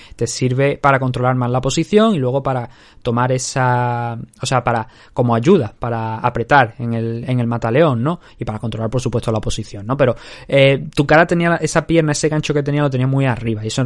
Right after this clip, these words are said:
desde luego, no le benefició. Eso lo utilizó Clark incluso para, mientras estaba golpeando Tunkara, clavar la rodilla, utilizar la pared, mantenerse ahí un poquito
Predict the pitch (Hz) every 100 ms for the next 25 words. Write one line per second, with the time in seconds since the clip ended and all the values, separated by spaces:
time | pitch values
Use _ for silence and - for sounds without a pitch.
0 | 135 127 110 117 127 117 117 113 113 117
1 | - 135 - - - - - 127 123 143
2 | 135 147 147 131 - 127 139 - - 131
3 | 131 135 127 123 120 - 131 120 123 -
4 | 143 147 156 156 143 151 151 156 151 151
5 | 147 151 147 165 160 185 _ - 127 117
6 | 131 135 139 165 190 196 196 160 135 127
7 | 123 127 151 180 196 185 139 127 127 127
8 | 143 139 131 - 135 147 147